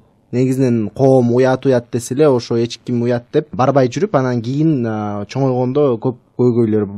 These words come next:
болот. Балалуу боло албай калышат, э, кээ бирлер. Ошондойго чейин барышы мүмкүн. Экинчиден, бул, а, өзүнүн медициналык кызматтар кандай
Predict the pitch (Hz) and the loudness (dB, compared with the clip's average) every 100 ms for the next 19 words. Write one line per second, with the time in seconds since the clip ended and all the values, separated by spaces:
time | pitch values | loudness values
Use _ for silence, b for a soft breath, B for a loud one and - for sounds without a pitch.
0 | 95 117 156 - - 107 123 127 120 120 | -8 -2 -2 -4 -8 -2 0 0 -2 -2
1 | 120 123 113 117 113 110 104 - 113 107 | 0 0 0 2 2 0 -4 -6 -6 -4
2 | 110 107 104 - 175 110 104 101 b b | -6 -6 -6 -6 -2 -2 -2 -4 b b
3 | - 143 185 160 143 120 - 107 95 92 | -8 -2 2 4 4 4 -2 -6 -6 -10
4 | - 92 90 - - b 127 127 156 147 | -12 -12 -14 -16 -20 b -6 -4 -6 -2
5 | 156 185 165 156 156 139 101 98 98 95 | 2 4 4 6 6 4 0 -4 -4 2
6 | 131 147 165 156 120 - 117 123 131 - | 2 4 4 4 0 -2 -4 -4 -4 -2
7 | 139 123 - - 135 147 139 - 143 110 | 0 -2 -4 -4 0 0 0 0 0 2
8 | 123 135 139 143 117 | 0 2 6 6 4